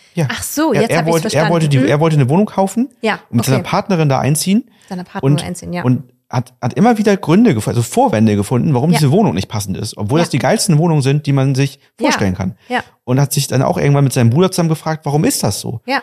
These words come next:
Speaker 1: Warum habe ich an jeder dieser tollen Wohnungen irgendetwas
Speaker 2: Mhm.
Speaker 1: auszusetzen?“ Und dann kam er in der Selbstreflexion drauf,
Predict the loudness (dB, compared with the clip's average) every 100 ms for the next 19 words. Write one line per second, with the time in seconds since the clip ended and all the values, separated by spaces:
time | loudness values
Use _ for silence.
0 | -6 -2 0 2 0 -2 0 0 2 2
1 | 2 0 0 0 2 2 2 0 0 -2
2 | -2 -2 -2 -2 -2 -2 -4 -4 -6 -8
3 | _ _ _ _ -2 0 0 2 2 2
4 | 2 0 -2 -4 -4 -4 -2 -2 0 0
5 | -2